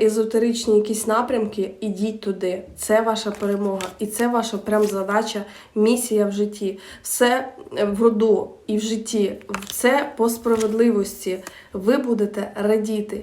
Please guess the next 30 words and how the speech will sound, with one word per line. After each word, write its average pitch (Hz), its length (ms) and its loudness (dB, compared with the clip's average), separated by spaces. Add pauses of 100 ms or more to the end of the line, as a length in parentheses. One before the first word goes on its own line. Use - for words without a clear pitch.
що - 240 -2
ви 214 160 2
зробили 202 420 0
крок 254 500 2
в 240 100 -2
невідомість, 226 760 2 (320)
переступили 233 720 4
через 247 440 0
страхи 233 440 0
родові. 196 580 0
Це 302 180 8
по 269 160 2
справедливості. 240 1120 2 (420)
Ти 285 160 4
йдеш 247 720 4 (100)
або 202 240 6
думаєш 254 520 4
про 220 200 -4
правильний 233 500 6
шлях. 202 360 0
Тобі 226 200 0
лишилось 254 440 2
тільки 233 280 -2
це 208 140 -4
в-, 208 80 -2 (260)
почати 240 460 4
втілювати 233 540 0
в 220 60 0
життя. 208 520 -2 (400)
Да? 254 240 12